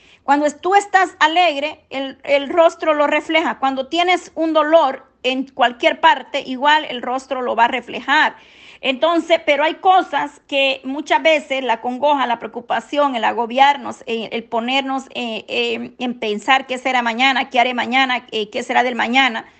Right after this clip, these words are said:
trae ansiedad, aflicción, preocupación y enfermedad, lamentablemente, para los que, em, damos lugar.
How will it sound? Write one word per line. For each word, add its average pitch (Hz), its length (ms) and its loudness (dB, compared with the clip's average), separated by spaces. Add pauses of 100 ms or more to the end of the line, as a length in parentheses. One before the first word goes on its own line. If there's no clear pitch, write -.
(300)
trae 277 400 2
ansiedad, 262 760 0
aflicción, 240 640 -6
preocupación 254 880 -2
y 240 180 -4
enfermedad, 226 800 0
lamentablemente, 285 960 -2
para 226 300 0
los 254 240 -6
que, 269 320 -6 (460)
em, 254 840 -2 (920)
damos 277 480 0
lugar. 277 480 2